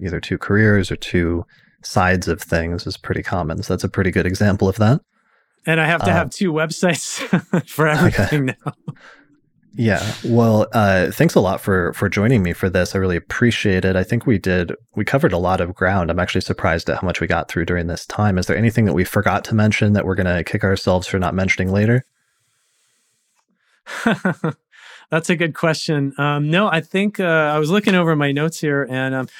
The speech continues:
Speaker 2: oh yeah, okay. There, this is a good thing to end on, actually.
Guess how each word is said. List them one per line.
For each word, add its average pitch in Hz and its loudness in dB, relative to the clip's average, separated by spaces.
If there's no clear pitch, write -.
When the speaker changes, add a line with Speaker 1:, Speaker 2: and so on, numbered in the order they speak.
Speaker 2:
oh 214 2
yeah, 196 4
okay. 185 0
There, 165 -2
this 170 -4
is 214 -2
a 185 0
good 170 0
thing 160 0
to 156 -2
end 160 0
on, 131 -2
actually. 127 -4